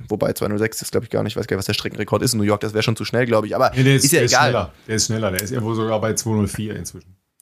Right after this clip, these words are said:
Speaker 1: Ah, okay, haben sie sogar bei zwei null vier. Aber ist eigentlich, ja, für, für den, für den, äh, Unterhaltungswert und Spannungsgrad der Übertragung ist es dort zumindest offensichtlich nicht so entscheidend, äh, mit welcher Zeit am Ende gewonnen wird. Auch, äh,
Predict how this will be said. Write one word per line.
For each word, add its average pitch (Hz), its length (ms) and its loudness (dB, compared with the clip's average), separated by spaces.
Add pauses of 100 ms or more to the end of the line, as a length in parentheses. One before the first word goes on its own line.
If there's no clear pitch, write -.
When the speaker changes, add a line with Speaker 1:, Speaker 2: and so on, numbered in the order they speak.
Speaker 1:
Ah, 110 180 4
okay, 113 160 0
haben 113 100 2
sie 113 80 -2
sogar 104 160 2
bei 104 100 2
zwei - 120 -6
null 98 80 -4
vier. - 120 0
Aber 127 120 6 (1120)
ist 131 120 0
eigentlich, 127 260 4
ja, 117 320 2
für, 143 360 2
für 156 120 0
den, 135 200 0
für 147 160 0
den, 135 240 4
äh, 117 400 2 (380)
Unterhaltungswert 143 960 2
und 120 120 -6
Spannungsgrad 131 840 2
der 127 80 2
Übertragung 123 600 2
ist 113 140 0
es 113 240 0 (840)
dort 143 260 4
zumindest 139 520 0
offensichtlich 131 560 0
nicht 147 300 2
so 123 200 2
entscheidend, 120 720 0
äh, 107 260 4
mit 104 200 -6
welcher 107 220 0
Zeit 113 220 2
am - 100 -4
Ende 107 180 0
gewonnen 107 340 -2
wird. 110 140 -2
Auch, 135 480 0
äh, 135 40 2